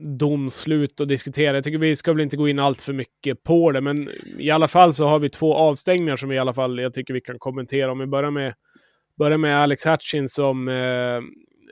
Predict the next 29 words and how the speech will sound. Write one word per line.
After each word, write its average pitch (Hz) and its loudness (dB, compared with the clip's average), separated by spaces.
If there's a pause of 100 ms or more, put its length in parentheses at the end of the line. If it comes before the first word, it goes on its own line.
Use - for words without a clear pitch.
(200)
som, 165 0
eh, 139 0
åker 160 2
in 151 2
i 143 0
målvakten 147 2
och, - -6
eh, 135 2
Galaida 143 2
utgår 135 0
skadad, 131 0
misstänkt 131 -4
huvudskada. 160 6
Eh, 123 -2
vad 127 0
det 131 0
verkar, 127 -2
han 127 -6
såg 135 -4
väldigt 123 -8
grogg 135 -4
ut 127 -4
i 127 -2
alla 123 -4
fall 127 -4
och 135 -6
utgick 131 -10
egentligen 131 -10
direkt. 127 -6